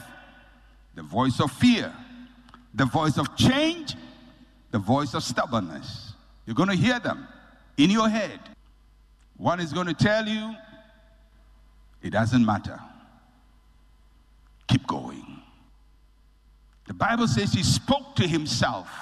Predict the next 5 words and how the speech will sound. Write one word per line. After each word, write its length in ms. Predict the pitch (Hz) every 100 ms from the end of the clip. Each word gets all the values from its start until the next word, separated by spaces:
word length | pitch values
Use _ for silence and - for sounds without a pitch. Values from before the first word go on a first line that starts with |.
| - - - - - _ -
He's 200 | - 156
psyching 800 | 113 - - - 240 240 - 240
himself 520 | 165 156 - 185 170
up. 520 | 104 - - - - - - _
He's 180 | - 147